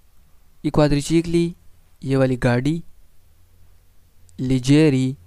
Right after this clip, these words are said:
छोटी, ठीक है, हल्की, लेजेरी का मतलब हल्की, छोटी, ठीक है, हल्की कर लें तो ये अच्छा हो जाएगा इसकी ट्रांसलेशन। ई क्वाड्रिचिकली लेजेरी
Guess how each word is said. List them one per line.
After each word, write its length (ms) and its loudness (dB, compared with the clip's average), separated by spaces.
छोटी, 460 2
ठीक 160 -8
है, 60 -2
हल्की, 480 -4
लेजेरी 340 -2
का 80 -2
मतलब 360 -4
हल्की, 380 -6
छोटी, 480 -4
ठीक 120 -8
है, 200 -4
हल्की 300 -4
कर 160 0
लें 200 -6
तो 180 -4
ये 80 -10
अच्छा 240 -12
हो 160 -4
जाएगा 300 -6
इसकी 160 -16
ट्रांसलेशन। 500 -12
ई 80 -4
क्वाड्रिचिकली 720 -6
लेजेरी 540 -4